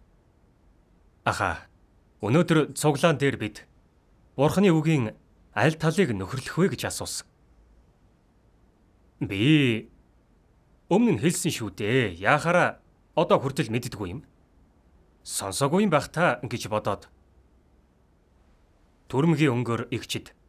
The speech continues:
"Та миний сүүлд илгээсэн файлыг уншсан уугүй юу? Яагаад дандаа асуудаг юм?" гэсэн. Эгч хариулалгүй, би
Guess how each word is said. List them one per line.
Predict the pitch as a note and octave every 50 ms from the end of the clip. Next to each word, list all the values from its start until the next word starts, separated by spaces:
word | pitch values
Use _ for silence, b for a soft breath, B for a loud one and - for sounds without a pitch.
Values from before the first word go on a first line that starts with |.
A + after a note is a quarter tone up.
| _ _ _ _ _ _ _ _ _ _ _ _ _ -
"Та | - B2+ C#3+ C#3+
миний | C3+ C3+ D3 D#3
сүүлд | B2+ - - C3+ D3+ D3 -
илгээсэн | C3 B2 C3 C3+ C3 - D#3 B2+
файлыг | G2+ A2+ B2 B2 A#2+ B2 A#2+ G2 G#2 - _ _ -
уншсан | A#2+ C3+ C#3+ - - - - C3+ F3+
уугүй | - - G#2 F#2 E2+
юу? | E2 - _ _ _ _ _ _ _ _ _ _ _ _ _ _ _ _ -
Яагаад | G#2 C3+ F3+ F#3+ F#3 F#3+ F3
дандаа | F3+ F3 G3 C#3+
асуудаг | A#2+ - - E3+ - - D#3+
юм?" | G3 B2 -
гэсэн. | - - - - _ _ _ _ _ _ _ _ _ _ _ _ _ _ _ _ _ _ _ _ _ _ _ _ _ _ _ _ _ _ _ _ _ _ _ _ _ _ _ _ _ _ _ _ _ _ _ _ _ _ _ _ _ _ _ _ _ -
Эгч | G#2 B2+ C#3 C3+ - - -
хариулалгүй, | C#3+ D3 E3 D#3 C3 C3 A#2+ G2+ G#2 G#2 A2 G#2+ F#2+ F2+ - -
би | C3+ A2 B2+ B2+ B2+ A#2+ A2+ G#2 G2+ -